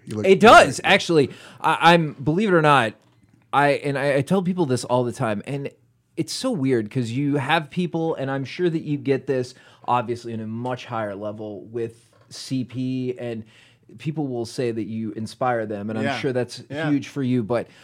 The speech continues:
Speaker 2: I run into a lot of people, and they're like, "Hey, I know it probably doesn't mean anything to you, but I really am inspired by,"
Speaker 1: Sure.
Speaker 2: it does mean something to you. Like,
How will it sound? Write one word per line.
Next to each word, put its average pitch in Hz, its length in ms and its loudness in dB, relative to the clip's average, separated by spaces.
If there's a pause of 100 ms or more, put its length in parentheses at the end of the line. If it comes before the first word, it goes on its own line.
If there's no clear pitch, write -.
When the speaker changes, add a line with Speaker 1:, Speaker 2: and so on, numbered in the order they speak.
(160)
Speaker 2:
I - 80 -4
run 151 220 -2
into 170 280 -4
a - 20 0
lot 139 200 0
of 120 80 -8
people, 123 540 -2
and 120 180 -6
they're 117 260 -2
like, 107 280 -4 (180)
"Hey, 139 360 2
I 135 100 0
know 156 140 -2
it 135 80 -2
probably 143 220 0
doesn't 113 280 -4
mean 117 220 -4
anything 113 440 -4
to 120 140 -10
you, 113 260 -4
but 104 540 -6 (200)
I 117 80 -6
really 110 840 -4
am 107 240 -6
inspired 107 540 -4
by," 101 300 -4
Speaker 1:
Sure. 120 240 -2
Speaker 2:
it 98 200 -2
does 190 340 -2
mean 123 260 0
something 113 440 -4
to 113 120 -12
you. 113 140 -6
Like, 113 280 -4